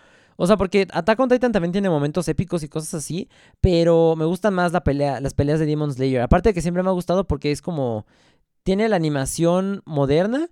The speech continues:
pero aparte tiene como que, en general, el anime tiene como muchas cosas del Japón tradicional. Entonces, eso también me late bastante. Este, entonces, nada más fue son los únicos dos que vi. Y,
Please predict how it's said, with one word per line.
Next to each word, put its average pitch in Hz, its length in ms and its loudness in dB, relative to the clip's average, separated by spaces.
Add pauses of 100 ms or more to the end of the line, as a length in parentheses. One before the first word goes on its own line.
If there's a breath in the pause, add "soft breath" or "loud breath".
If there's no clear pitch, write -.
(300 soft breath)
pero 151 200 4
aparte 165 460 2
tiene 180 260 -2
como 139 240 -4
que, 131 300 -4
en 147 80 -6
general, 160 360 0
el 190 120 0
anime 190 280 -2
tiene 170 260 -2
como 135 220 -2
muchas 147 300 -2
cosas 170 300 0
del 131 140 -2
Japón 110 260 -4
tradicional. 120 520 -2
Entonces, 135 260 -2
eso 147 100 -10
también 123 200 -2
me 120 100 -2
late 123 180 -2
bastante. 131 520 -4 (380 soft breath)
Este, 135 720 -2 (200)
entonces, 175 280 4
nada 202 140 4
más 202 100 0
fue 202 140 2
son 180 260 0
los 151 160 -2
únicos 170 300 -2
dos 143 160 -6
que 143 100 0
vi. 147 220 0 (400 loud breath)
Y, 220 800 4